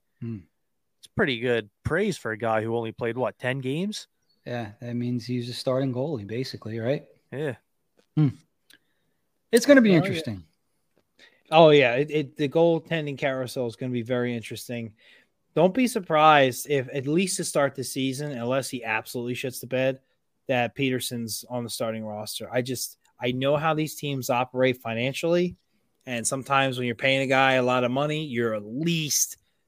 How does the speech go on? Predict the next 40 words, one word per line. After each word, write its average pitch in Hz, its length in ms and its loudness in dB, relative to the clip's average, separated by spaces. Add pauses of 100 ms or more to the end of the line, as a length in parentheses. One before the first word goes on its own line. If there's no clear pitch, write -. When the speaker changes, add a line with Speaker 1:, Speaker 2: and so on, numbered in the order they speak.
(120)
Speaker 3:
gonna 135 200 2
give 135 180 2
him 131 60 -2
a 120 60 -2
shot 120 420 2 (300)
at 127 200 -2
the 120 80 -6
top 117 320 -2
level. 104 420 -6 (460)
And 156 180 4
on 143 100 2
top 160 280 6
of 143 100 -6
that, 117 220 -10 (400)
the 151 160 -2
only 208 160 4
thing 180 200 2
is 135 100 0
the 127 80 -8
two 180 160 0
years 147 240 4
of 120 100 -6
five, 127 340 2 (480)
five 127 220 4
mil. 117 240 0
I 113 120 -2
can't 143 280 -4
see 139 100 -2
that 123 180 2
trade, 131 320 -4
that 123 200 -2
being 120 220 -4
moved, 123 360 0
but 117 260 -4 (260)
if 151 140 -14
there's 139 200 2
a 123 60 -12
chance 143 500 0
you 127 80 -4
could 107 220 -8